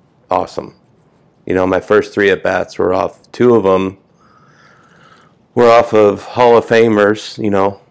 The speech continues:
Um, my first at-bat was off of Randy Johnson, and, um, who I hit left-handed, and for all the, all you who know who Randy Johnson is, is a sidearm lefty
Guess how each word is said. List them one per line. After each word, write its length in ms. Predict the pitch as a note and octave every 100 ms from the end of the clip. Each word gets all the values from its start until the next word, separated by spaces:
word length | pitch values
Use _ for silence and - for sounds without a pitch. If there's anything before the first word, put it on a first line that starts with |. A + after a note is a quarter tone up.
| _ -
Um, 480 | G2 F#2+ F#2+ F#2+ F#2
my 100 | F#2+
first 340 | F2+ A2 G#2 G2
at-bat 300 | - G#2 G#2+
was 140 | F#2
off 180 | G2 F#2
of 60 | F#2
Randy 320 | G2 G2+ F#2+
Johnson, 680 | F#2+ G2 G2 - F2 F#2+ G2+ _ _ -
and, 600 | F2+ F2 F2+ F2+ F2+ F2 _ _ _ F2
um, 580 | F2 F2 F2 E2+ F2 - _ _ -
who 360 | F#2+ F2+ E2+ - _ _ _
I 120 | F#2+
hit 200 | F#2+ F2
left-handed, 720 | F2+ F2 - F2+ F2 F2+ - _ F2+
and 420 | F2 F2 F2 E2+
for 180 | - F2+
all 160 | F2
the, 220 | F2+ F#2 -
all 160 | G2 G2
you 200 | G2 F#2+
who 120 | F#2+
know 200 | F2+ F#2
who 100 | F2+
Randy 300 | F2+ F#2+ F#2
Johnson 460 | F2+ G2 G#2+ - F#2
is, 320 | F#2 F#2+ - _ _ _ _ _ _
is 140 | F2+ E2+
a 60 |
sidearm 720 | F2 - F#2 F#2 F#2 F2+ F2+ - _
lefty 520 | G2+ A2 - E2+ F2+